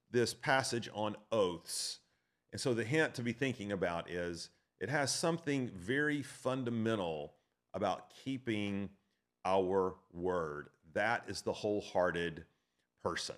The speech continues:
All right, and we're gonna get into it tomorrow. But for now, let me pray for us. Lord, thank you for your word. Lord, we, we, we know as human beings we are prone to lie, cover up, deceive, tell half-truths, hide.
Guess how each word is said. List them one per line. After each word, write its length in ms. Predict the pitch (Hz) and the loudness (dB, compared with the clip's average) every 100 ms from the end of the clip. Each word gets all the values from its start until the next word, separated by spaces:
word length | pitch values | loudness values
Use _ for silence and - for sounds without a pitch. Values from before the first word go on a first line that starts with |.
| - | -6
All 60 | 82 | -2
right, 120 | 82 | -2
and 100 | 87 | 0
we're 120 | 92 | 0
gonna 140 | 110 104 | 2 2
get 200 | 92 107 | 4 4
into 340 | 113 - 95 | 4 2 2
it 120 | 92 - _ _ _ - | 2 -2 _ _ _ -8
tomorrow. 500 | 110 107 104 82 73 | 0 4 4 4 -2
But 140 | 80 | -8
for 80 | 107 | 0
now, 280 | 110 131 147 - _ _ | 4 4 2 -8 _ _
let 80 | 85 | -4
me 60 | 92 | -2
pray 200 | 98 78 | 0 -2
for 140 | 76 50 | -6 -8
us. 160 | - | -4
Lord, 320 | 101 104 120 - - _ _ _ _ _ _ - - _ - | 4 6 6 4 -14 _ _ _ _ _ _ -12 -12 _ 0
thank 240 | 117 123 | 4 4
you 100 | 127 | 4
for 240 | 120 120 107 | 2 6 6
your 140 | 95 | 6
word. 560 | 85 98 117 120 120 123 - _ _ _ _ _ _ _ _ - | 6 8 10 8 6 0 -8 _ _ _ _ _ _ _ _ 6
Lord, 160 | 110 | 8
we, 160 | 101 127 - - | 10 6 6 2
we, 180 | 117 123 | 4 6
we 180 | 135 131 | 6 8
know 200 | 117 117 | 8 8
as 140 | 104 | 6
human 260 | 123 110 104 | 4 4 6
beings 300 | 107 101 82 | 6 4 2
we 180 | 117 | 4
are 200 | 101 98 | 8 8
prone 680 | 90 - 113 110 113 113 113 | 6 4 6 8 8 6 4
to 880 | - 101 92 90 87 87 90 85 - 82 | 2 2 4 6 4 2 0 -2 -6 -4
lie, 600 | 90 117 117 113 113 113 | 4 6 8 6 6 4
cover 440 | - 117 107 113 98 | 2 4 8 10 10
up, 320 | 101 85 82 | 8 6 0
deceive, 720 | 82 - 104 101 101 98 95 | -2 0 4 4 4 2 0
tell 260 | - 104 104 | 2 4 6
half-truths, 800 | 104 98 - - 92 87 82 - | 6 4 0 0 4 4 0 0
hide. 540 | 85 82 82 82 80 | 0 2 0 -2 -6